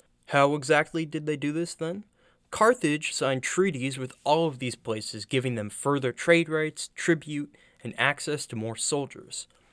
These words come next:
The cities retained their governors and thus their political autonomy. This was a much more sort of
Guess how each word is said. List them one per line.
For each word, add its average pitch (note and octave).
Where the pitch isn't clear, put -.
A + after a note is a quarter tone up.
The C#3+
cities F3
retained E3
their C3
governors C3+
and A2
thus D3
their B2
political G#2+
autonomy. -
This D3
was B2+
a B2+
much B2+
more A#2+
sort -
of -